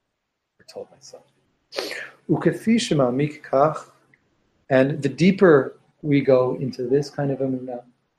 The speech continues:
into this emunah again, that's touching something beyond what's known to me. Uma'ale et atzmo hitkavut shlemala min hamachshava.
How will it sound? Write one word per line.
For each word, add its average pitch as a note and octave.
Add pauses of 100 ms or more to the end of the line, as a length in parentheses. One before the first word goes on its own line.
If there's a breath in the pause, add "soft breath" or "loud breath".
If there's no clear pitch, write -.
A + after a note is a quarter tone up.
into C3
this C#3
emunah C#3
again, C3+
that's B2
touching C3+
something B2
beyond C3+ (2750)
what's C3+
known C#3
to C#3+
me. C#3+ (1400)
Uma'ale D#3
et D3
atzmo E3
hitkavut D#3
shlemala C#3
min C3+
hamachshava. A#2+